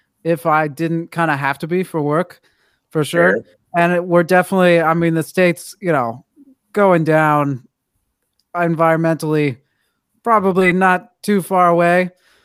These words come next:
Speaker 1: Um, I saw this picture of the drought in California
Speaker 2: Oof.
Speaker 1: over the past three years, and it's, like, monumentally worse than just three years ago.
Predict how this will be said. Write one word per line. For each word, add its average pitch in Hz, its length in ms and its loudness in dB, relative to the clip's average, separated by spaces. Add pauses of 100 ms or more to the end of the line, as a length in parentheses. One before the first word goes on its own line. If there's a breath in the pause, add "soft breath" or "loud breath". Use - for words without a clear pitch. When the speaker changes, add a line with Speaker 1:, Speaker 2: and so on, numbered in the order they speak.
(320)
Speaker 1:
Um, 160 500 -2
I 160 120 0
saw 196 260 0
this 175 220 0
picture 190 440 0
of 143 220 -2 (540)
the 160 140 0
drought 160 520 0 (400)
in 170 180 -6
California 202 840 0 (140)
Speaker 2:
Oof. 170 60 -2
Speaker 1:
over 160 340 0
the 151 100 -6
past 175 320 -2
three 170 200 -4
years, 180 420 0 (100)
and 165 160 0
it's, 175 240 -4
like, 139 400 -4 (540)
monumentally 190 720 2
worse 156 380 0
than 147 160 -4
just 139 280 -6
three 156 260 -2
years 151 240 0
ago. 175 360 0